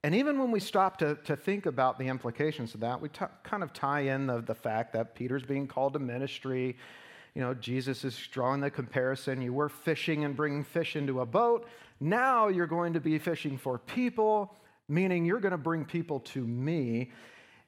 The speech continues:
and they're going to be saved because of the work that I'm doing. So he's fishing for people. But I would posit that that isn't even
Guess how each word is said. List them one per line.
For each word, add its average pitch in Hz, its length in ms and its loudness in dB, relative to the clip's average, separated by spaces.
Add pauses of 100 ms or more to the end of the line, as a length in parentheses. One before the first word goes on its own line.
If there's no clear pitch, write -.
(120)
and 123 160 0
they're 165 200 4
going 147 260 0
to 131 60 -4
be 127 140 -4
saved 117 640 -4
because 117 360 -4
of 110 60 -10
the 117 80 -8
work 117 280 -6
that 107 140 -6
I'm 101 240 -6
doing. - 280 -8
So - 180 -10
he's 110 120 -10
fishing 110 380 -10
for 104 160 -12
people. 147 360 -6
But 113 160 -6
I 156 140 4
would 202 240 -2
posit 151 600 2
that 110 180 -8
that 190 360 2
isn't 143 400 0
even 131 480 -4